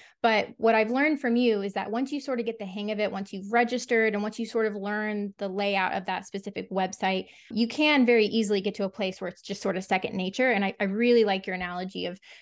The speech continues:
just building it into your process, making sure you're compensating your time and the money and the energy that goes into it.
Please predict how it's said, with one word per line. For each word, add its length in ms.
just 140
building 380
it 100
into 280
your 100
process, 460
making 260
sure 180
you're 140
compensating 540
your 100
time 420
and 120
the 40
money 380
and 160
the 120
energy 500
that 120
goes 200
into 240
it. 180